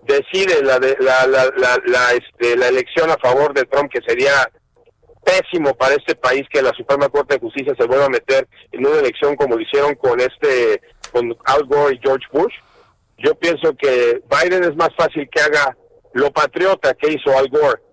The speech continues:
que es no seguir luchando, aunque tenía la razón legal y moral de su parte por el bien del país. Yo pienso que Biden, siendo el patriota que hemos visto que ha sido, quizás no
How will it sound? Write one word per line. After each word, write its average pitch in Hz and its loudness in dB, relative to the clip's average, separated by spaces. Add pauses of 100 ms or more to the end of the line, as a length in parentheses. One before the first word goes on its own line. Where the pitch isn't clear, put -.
(260)
que 147 2
es 139 -2 (500)
no 127 0
seguir 170 -2
luchando, 160 0 (440)
aunque 113 -2
tenía 123 0
la 170 2
razón 156 0 (120)
legal 135 0
y 127 -6
moral 123 0
de 143 -2
su 131 -4
parte 135 -2 (380)
por 117 2
el 113 -2
bien 147 0
del 160 -2
país. 135 -2 (520)
Yo 143 0
pienso 151 -2
que 113 0 (180)
Biden, 160 0
siendo 131 2
el 104 -4
patriota 139 -2
que 143 -2
hemos 143 -2
visto 139 -6
que 135 0
ha 127 0
sido, 151 -2 (440)
quizás 139 0
no 147 0